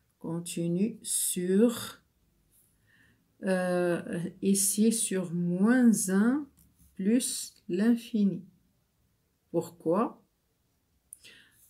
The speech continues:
Tout simplement parce que racine de x est, est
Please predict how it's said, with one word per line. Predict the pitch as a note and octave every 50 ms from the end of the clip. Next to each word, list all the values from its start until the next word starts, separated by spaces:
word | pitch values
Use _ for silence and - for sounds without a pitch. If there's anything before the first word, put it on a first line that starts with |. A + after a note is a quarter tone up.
| _ _ _
Tout | - - F3
simplement | F3 - F#3+ F#3+ F3 F3 F3+ E3+ D#3+ D#3+ F3 G#3+ C4
parce | B3+ - - G3+ G3+ - - -
que | - -
racine | F3 E3+ F3+ A#3 C#4+ C#4+ - - - G#3 G3 F#3+ E3+
de | - D#3
x | - - - G#3+ C#4 - - - - - - -
est, | C#4+ D4+ C#4+ C#4+ - _ _ _
est | - A3+ A#3 A#3 G#3+ G#3 - -